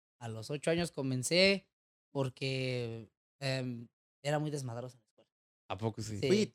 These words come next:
Speaker 3: eso tienen en común un chorro de los
Speaker 1: Sí.
Speaker 3: boxeadores, ¿eh?
Speaker 1: Mi familia es futbolista, entonces mi jefe quería, "Ey, güey, vas a bo-, vas a ser futbolista".
Speaker 2: ¿Y a qué equipo le vas tú? ¿A qué equipo le vas tú?
Speaker 1: A
Speaker 2: Perdón.
Speaker 1: Cruz Azul.
Speaker 2: A Cruz
Speaker 3: No,
Speaker 2: Azul.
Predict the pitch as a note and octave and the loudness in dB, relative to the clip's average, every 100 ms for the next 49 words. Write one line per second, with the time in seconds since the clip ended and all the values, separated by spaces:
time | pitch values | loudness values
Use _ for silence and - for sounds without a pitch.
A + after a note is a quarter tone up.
0 | _ D#3 F#3+ - G#3 G3+ F#3+ - C3+ D3+ | _ -4 -4 0 2 4 2 0 -2 0
1 | E3 E3+ D3+ - E3 E3+ C#3 - - C3 | 0 -2 -6 -8 0 2 2 0 0 2
2 | B2 D3 C3 B2 A2+ B2 A#2 D#3+ D3+ C#3+ | 2 4 4 2 2 0 -2 0 2 4
3 | C#3+ D#3 F#3 F#3+ D3+ C#3+ C#3 E3 - C3 | 4 4 4 4 0 -2 0 0 -2 -4
4 | A2 _ B2+ B2 C3 C#3 B2 G#2 - A2 | -6 _ -10 -8 -6 -6 -8 -12 -16 -16
5 | A#2+ A2+ A2 G#2+ A#2+ B2 B2 A#2+ A#2 A#2+ | -16 -12 -12 -10 -8 -8 -8 -8 -12 -14
6 | A2 C3 C#3 C3+ C3 B2+ A#2 A2+ A2 C3+ | -14 -8 -8 -8 -10 -10 -10 -2 8 10
7 | E3 D#3+ D#3+ C#3 A#2+ A#2 A2 G2 - A2 | 12 12 12 12 12 10 4 2 0 2
8 | G#2 F#2 - - - B2 B2 A2 G#2+ A2 | 4 2 0 -6 -10 -4 2 4 4 2
9 | - - _ _ _ A2+ A2 D#4 D4+ - | -6 -12 _ _ _ 4 10 12 12 12